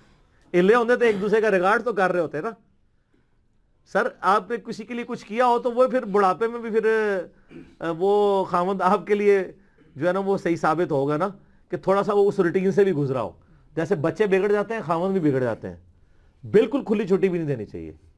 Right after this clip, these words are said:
عورتیں جو بالکل کمپرومائز کر کے گھٹ گھٹ کے زندگی گزارتی ہیں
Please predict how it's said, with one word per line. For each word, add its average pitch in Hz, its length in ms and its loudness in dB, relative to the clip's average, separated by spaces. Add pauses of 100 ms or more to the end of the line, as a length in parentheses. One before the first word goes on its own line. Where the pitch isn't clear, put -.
(960)
عورتیں 175 360 2
جو 202 100 4
بالکل 196 300 -4
کمپرومائز 185 500 -2
کر 185 180 -2
کے 185 160 -6
گھٹ 139 340 -6
گھٹ 185 180 -2
کے 185 80 -2
زندگی 147 320 -4
گزارتی 147 480 -2
ہیں 185 80 -6